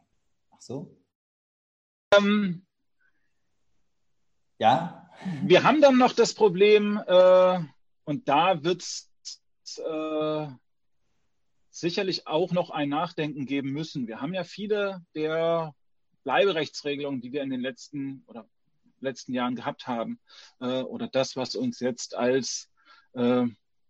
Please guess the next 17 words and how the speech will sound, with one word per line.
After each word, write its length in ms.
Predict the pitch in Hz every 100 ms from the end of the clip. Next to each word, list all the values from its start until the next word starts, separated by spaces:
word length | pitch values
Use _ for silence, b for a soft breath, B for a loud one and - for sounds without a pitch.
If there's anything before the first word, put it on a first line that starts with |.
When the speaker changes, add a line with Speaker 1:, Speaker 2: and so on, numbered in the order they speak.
| _
Speaker 2:
wo 320 | - 90 110
es 120 | 135 135
im 60 |
letzten 260 | 131 120 147
Jahr 80 | 127
um 60 |
diesen 200 | 110 120
Spurwechsel 800 | - - 151 180 170 165 - 151
ging, 480 | 135 151 151 151 123 _
hieß 180 | 143
dann 140 | - 123
Beschäftigungsduldung. 1080 | 139 165 175 165 160 151 - 156 156 156 151
Das 160 | 135
heißt, 300 | 135 147 -
Leute 380 | 127 139 165 165
müssen, 560 | 135 151 - 175 170 170 b b _ _
um, 480 | 147 160 165 170